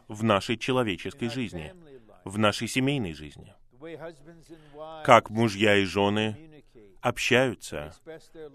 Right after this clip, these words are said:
Speaker 2: love,
Speaker 1: как они выражают
Speaker 2: their
Speaker 1: свою
Speaker 2: affection,
Speaker 1: любовь и
Speaker 2: their
Speaker 1: свои
Speaker 2: need for each
Speaker 1: чувства,
Speaker 2: other,
Speaker 1: и свою нужду друг в друге.
Speaker 2: the way we speak in the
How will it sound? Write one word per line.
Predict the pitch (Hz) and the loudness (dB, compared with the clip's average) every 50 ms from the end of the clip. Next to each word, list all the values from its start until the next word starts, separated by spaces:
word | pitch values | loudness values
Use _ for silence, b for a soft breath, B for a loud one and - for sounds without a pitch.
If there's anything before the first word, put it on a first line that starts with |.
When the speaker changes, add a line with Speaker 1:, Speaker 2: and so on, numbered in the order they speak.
| 139 | -16
Speaker 2:
love, | 147 151 | -4 4
Speaker 1:
как | - 113 - - | 6 6 6 6
они | 110 107 107 104 | 4 2 2 2
выражают | 95 101 101 104 104 90 104 98 98 101 98 | 4 6 6 6 4 6 6 6 6 6 4
Speaker 2:
their | - - | 0 0
Speaker 1:
свою | - 104 101 104 104 101 | 2 4 4 6 6 4
Speaker 2:
affection, | |
Speaker 1:
любовь | 98 101 90 92 98 101 98 - | 2 2 2 4 4 4 4 2
и | 123 | -2
Speaker 2:
their | 107 | -2
Speaker 1:
свои | - 113 110 107 110 | 2 2 4 4 2
Speaker 2:
need | 104 | 0
for | |
each | |
Speaker 1:
чувства, | - - - 127 131 127 - - 95 90 | -2 -2 -2 -2 -2 -2 -2 -2 -2 -2
Speaker 2:
other, | 90 | -2
Speaker 1:
и | 90 | -4
свою | - - 113 104 104 107 104 101 | -2 2 4 4 4 4 2 2
нужду | 104 110 110 104 101 98 139 151 - | 0 0 -2 -2 -4 -2 -2 -2 -2
друг | - 92 90 76 | -2 -4 -6 -6
в | 80 | -8
друге. | - 87 80 76 - - - - _ _ _ _ _ _ _ - | -10 -10 -10 -12 -14 -20 -20 -20 _ _ _ _ _ _ _ -20
Speaker 2:
the | 131 131 | -20 -20
way | 127 143 165 170 | -16 -16 -16 -16
we | 160 147 160 156 147 | -16 -16 -18 -18 -18
speak | - - - - 170 190 190 165 143 - | -20 -20 -20 -20 -18 -16 -16 -16 -18 -20
in | 156 143 139 | -20 -20 -20
the | 139 | -20